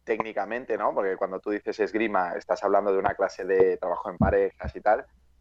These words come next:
El sistema de blasones lo que te hace es formar un deportista en sí, porque, eh, ya no solo te habla de,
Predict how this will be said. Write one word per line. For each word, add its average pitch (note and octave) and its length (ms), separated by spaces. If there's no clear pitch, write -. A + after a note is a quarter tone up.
El G#2+ 160
sistema A2 360
de C#3 60
blasones B2+ 440
lo C3 100
que G#2 120
te G#2+ 80
hace A#2+ 200
es C3+ 100
formar A2 380
un B2+ 140
deportista A2+ 560
en F#2 80
sí, B2 220
porque, F2+ 540
eh, F#2 640
ya G#2 220
no B2+ 140
solo B2+ 280
te A2+ 100
habla A2+ 260
de, F#2 360